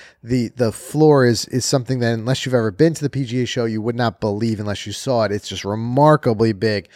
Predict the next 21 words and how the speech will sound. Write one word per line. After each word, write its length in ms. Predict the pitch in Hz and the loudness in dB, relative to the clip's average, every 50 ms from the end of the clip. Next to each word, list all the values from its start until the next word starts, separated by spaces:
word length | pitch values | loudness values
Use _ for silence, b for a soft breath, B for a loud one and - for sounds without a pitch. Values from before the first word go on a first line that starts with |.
| B B B B B B B | B B B B B B B
So 320 | - 151 147 139 - _ _ _ _ _ - | 0 2 2 0 -2 _ _ _ _ _ -2
undoubtedly, 840 | - 185 190 180 131 - 143 120 123 165 202 156 104 90 92 82 80 - | 0 0 0 0 0 2 4 4 6 6 4 2 0 -4 -6 -8 -6 -2
there's 160 | - 113 117 | -2 -2 0
something 300 | - 135 127 - - 117 | 0 0 0 0 -2 -2
that 140 | 120 117 95 | -2 -2 -2
we 100 | 104 113 | -2 -2
may 140 | 113 117 110 | -2 -2 -2
have 120 | 107 92 | -2 -2
missed 300 | 95 104 104 98 - - | -4 -4 -4 -4 -6 -6
here. 200 | - 107 92 76 80 | -6 -6 -6 -6 -4
So 180 | - - 107 | -2 -2 -2
if 160 | 98 - - 135 | -2 -2 -2 0
you 100 | 143 160 | 2 4
have 280 | 160 165 165 151 135 - | 4 6 6 4 4 2
a 120 | - 123 117 | -2 -4 -4
tech 360 | - - 139 131 123 _ _ | -4 -2 -2 -2 -2 _ _
product, 540 | - - 117 113 117 113 110 101 - - - B B B B B B B | -4 -2 0 2 2 2 0 -2 -4 -8 -16 B B B B B B B
uh, 340 | - 107 101 98 92 90 85 | 0 2 4 4 2 2 0
that 180 | 73 107 69 | -2 -4 -6
you've 300 | - 117 131 165 196 - | -4 0 2 2 2 2
seen 360 | - - 156 143 123 113 104 | 2 2 2 2 2 0 -2